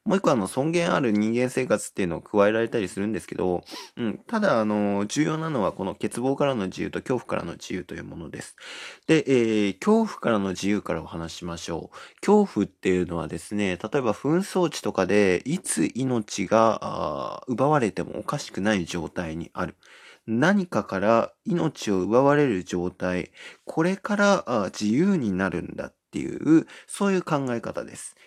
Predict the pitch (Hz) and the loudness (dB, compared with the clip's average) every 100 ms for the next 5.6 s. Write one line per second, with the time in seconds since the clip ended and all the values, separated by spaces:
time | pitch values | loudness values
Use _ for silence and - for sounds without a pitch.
0 | - 208 185 113 - 139 - - 107 95 | -2 2 2 -2 0 -2 -2 -6 -2 0
1 | 95 107 147 156 160 127 - 120 104 92 | 0 -2 0 0 2 0 -2 0 0 0
2 | 101 92 95 - 95 90 90 90 - - | -2 -2 -4 -4 -4 -4 -4 -6 -10 -16
3 | - 120 180 _ _ _ _ _ _ _ | -8 -4 -4 _ _ _ _ _ _ _
4 | _ 123 185 147 - - - 147 151 139 | _ 4 6 6 0 -20 -8 0 2 2
5 | 123 107 117 190 220 | 2 2 2 2 0